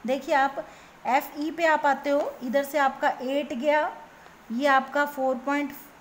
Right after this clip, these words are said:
फ़ोर इंटू वन पॉइंट फ़ाइव गया, यहाँ से आपका टू इंटू वन पॉइंट फ़ाइव गया, ये देखो टू इंटू वन पॉइंट फ़ाइव गया इधर।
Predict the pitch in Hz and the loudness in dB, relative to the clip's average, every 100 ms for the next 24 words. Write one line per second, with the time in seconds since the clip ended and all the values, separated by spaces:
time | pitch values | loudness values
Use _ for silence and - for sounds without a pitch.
0 | - 269 285 294 277 277 277 277 277 277 | -10 0 2 2 0 -2 -2 0 -2 -4
1 | 277 262 262 262 294 302 302 - - - | 0 0 0 0 2 2 2 -6 -18 -20
2 | - - 196 214 247 330 330 302 269 262 | -20 -16 -6 -2 0 0 -2 2 2 2
3 | - 277 262 240 - - - - - - | 0 2 2 0 -10 -20 -20 -20 -20 -12
4 | - 339 359 359 302 247 311 339 - - | -4 0 2 0 -2 -2 -4 -6 -8 -16
5 | - - - - - 202 277 349 339 311 | -20 -20 -20 -20 -12 -4 0 0 -2 -2
6 | 294 277 254 214 180 180 175 233 277 285 | -2 -2 -2 -2 -2 -4 -4 -4 -4 -4
7 | 254 - 370 381 359 349 320 311 277 277 | -6 -4 -2 0 -2 -2 0 0 -2 -4
8 | 262 226 214 175 165 - | -2 -2 -2 -4 -8 -8